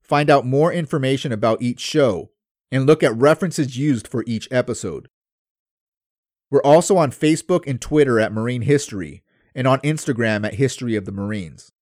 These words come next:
If you're enjoying the podcast, tell a friend. We count on listeners like you to share, and any help would be greatly appreciated.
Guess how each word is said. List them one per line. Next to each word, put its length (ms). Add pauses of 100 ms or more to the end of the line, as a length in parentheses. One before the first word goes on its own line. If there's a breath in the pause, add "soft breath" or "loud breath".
(1300)
If 120
you're 140
enjoying 380
the 60
podcast, 640 (220)
tell 240
a 40
friend. 420 (440)
We 100
count 320
on 140
listeners 380
like 220
you 120
to 80
share, 400
and 160
any 240
help 300
would 100
be 80
greatly 400
appreciated. 720